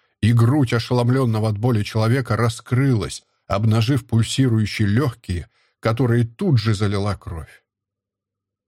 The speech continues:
Добить благородную мразь мне не дали. Чье-то заклинание выбило меня из равновесия, самый простой воздушный удар отлично справился со своей задачей,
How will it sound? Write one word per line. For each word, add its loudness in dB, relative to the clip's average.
Добить -2
благородную 0
мразь -2
мне 2
не 0
дали. -8
Чье-то 0
заклинание 0
выбило 0
меня 0
из 0
равновесия, 0
самый -2
простой 0
воздушный 0
удар 2
отлично -2
справился -2
со -4
своей -2
задачей, -2